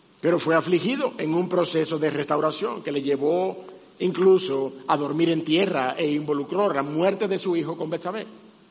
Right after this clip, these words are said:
Tampoco nuestro Padre perdonará nuestras ofensas. Este es un claro proceso de restauración y de, y de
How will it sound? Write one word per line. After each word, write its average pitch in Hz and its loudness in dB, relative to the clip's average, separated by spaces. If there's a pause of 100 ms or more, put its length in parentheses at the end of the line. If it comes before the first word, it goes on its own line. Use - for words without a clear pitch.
(1200)
Tampoco 190 0
nuestro 185 0
Padre 202 2
perdonará 170 0
nuestras 156 -4
ofensas. 196 -10 (200)
Este 208 0
es 170 -2
un 180 0
claro 165 2
proceso 196 -2
de 185 0
restauración 170 -4 (220)
y 208 2
de, 185 -2
y 196 2
de 170 0